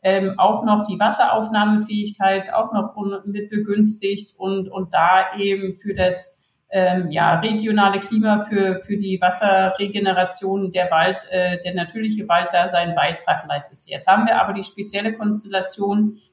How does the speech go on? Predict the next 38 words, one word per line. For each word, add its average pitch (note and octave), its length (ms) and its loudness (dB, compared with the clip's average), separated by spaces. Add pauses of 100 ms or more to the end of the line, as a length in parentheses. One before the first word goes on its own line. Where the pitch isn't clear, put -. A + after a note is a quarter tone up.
wir F#3 120 -8
fahren F#3+ 180 4
natürlich G3 380 -2
auch - 140 -2
gerne G3+ 340 4
in G#3 80 2
den F#3+ 240 0
Harz F3+ 280 2
und F#3+ 120 -4
wollen F3+ 200 0
uns F#3 200 -8
dort F3+ 260 -6
erholen. F3+ 640 0
Das - 140 -14
heißt D#3+ 260 -6
also, D#3+ 140 -10
wir E3+ 200 -10
fahren F3 240 -4
mit E3 120 -10
der - 160 -8
Brockenbahn G#3+ 760 2
hoch G3 440 0
oder E3+ 160 -8
mit D#3+ 120 -6
der E3+ 140 -6
Harzquerbahn. G3 1160 0 (400)
Äh, F#3 300 4
wir F#3+ 100 0
gehen G3 260 0
dort F3 240 0
wandern, A#3+ 1000 2
ähm, F#3+ 880 2 (440)
wir G3+ 160 -2
wollen G3+ 260 2
in G#3 80 0
der F#3+ 140 2
Nähe F#3+ 360 0
campen. A#3 720 0